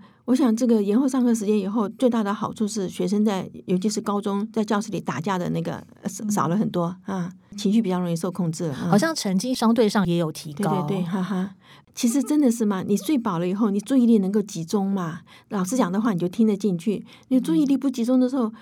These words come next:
Speaker 1: 我们不是也有说很想听，可是眼睛，你们说眼皮打架，很想听，我还是没有，就不知道人家讲什么，对不对？我自己有一次经验，就是因为我头痛，我就吃了止痛药。那止痛药就是让你去睡觉，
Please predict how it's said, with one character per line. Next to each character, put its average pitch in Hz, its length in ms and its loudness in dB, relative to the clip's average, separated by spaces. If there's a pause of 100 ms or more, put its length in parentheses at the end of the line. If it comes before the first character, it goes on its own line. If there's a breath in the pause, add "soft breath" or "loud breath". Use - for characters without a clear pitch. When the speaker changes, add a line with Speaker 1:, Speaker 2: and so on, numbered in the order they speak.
(200 loud breath)
Speaker 1:
我 202 80 -4
们 233 140 6
不 330 80 2
是 311 120 -2
也 262 120 4
有 254 120 2
说 262 160 -2 (160 loud breath)
很 269 220 4
想 262 160 2
听， 269 220 4
可 262 100 -2
是 262 160 0
眼 196 180 2
睛， 233 300 2
你 220 140 4
们 226 80 4
说 302 80 2
眼 202 200 4
皮 226 140 0
打 226 180 -2
架， 240 200 0
很 240 180 4
想 285 140 0
听， 269 120 0
我 214 120 2
还 202 120 0
是 233 120 0
没 240 100 4
有， 220 60 2
就 220 120 -4
不 233 120 -4
知 233 60 2
道 - 20 2
人 208 80 0
家 214 100 0
讲 208 240 -2
什 202 140 -2
么， 180 120 -2 (380 loud breath)
对 233 100 0
不 214 60 4
对？ 220 180 4 (420 loud breath)
我 208 100 0
自 262 120 -2
己 226 220 4
有 170 140 4
一 190 40 2
次 233 160 -2
经 220 200 2
验， 208 120 4
就 214 80 -2
是 214 140 -4
因 220 80 4
为 190 80 0
我 165 60 -4
头 151 180 -6
痛， 226 160 2
我 180 80 -2
就 196 100 -2
吃 190 200 -4
了 202 100 0
止 - 160 -6
痛 185 220 -2
药。 185 200 -4 (220 loud breath)
那 277 80 -2
止 202 160 -4
痛 226 160 4
药 220 80 2
就 214 140 -2
是 202 80 -6
让 190 180 -4
你 165 60 -2
去 180 80 -4
睡 180 180 -2
觉， 180 260 -4